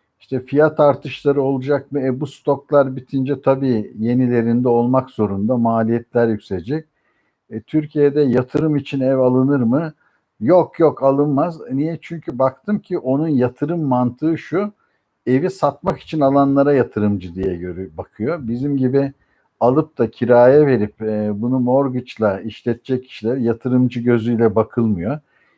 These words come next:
Yani dediğim gibi böyle çok çeşitli kategorilerde, e, öğretim, e, görevlilerinden, e, ne bileyim medya ekonomistlerinden,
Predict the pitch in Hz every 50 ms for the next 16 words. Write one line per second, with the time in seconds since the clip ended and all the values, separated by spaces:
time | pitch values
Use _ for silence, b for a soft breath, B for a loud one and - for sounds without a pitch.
0 | _ - 135 139 139 160 180 190 185 196 190 190 185 185 123 113 113 110 117 135
1 | 135 135 135 135 135 135 131 120 120 - - 160 156 - - - 151 139 - -
2 | 147 - _ - 156 - - 135 127 - 131 127 123 127 127 120 120 113 117 113
3 | 107 104 98 95 120 139 151 147 - _ _ _ _ _ _ _ _ _ _ -
4 | 117 117 113 113 113 110 113 - - - - - _ - 131 139 139 143 143 147
5 | 135 143 - 151 143 139 143 143 - - 131 120 113 113 113 107 104 123 120 117
6 | 117 113 110 110 104 104 107 101 104 - 90 98 98 95 95 - 131 139 143 143
7 | 131 120 120 120 117 117 117 117 117 117 113 113 113 113 110 117 123 127 127 117
8 | 120 113 120 123 120 117 117 127 139 139 135 123 131 123 113 110 110 - 117 113
9 | 110 107 104 104 101 95 - _ - 101 98 90 92 95 95 104 131 143 151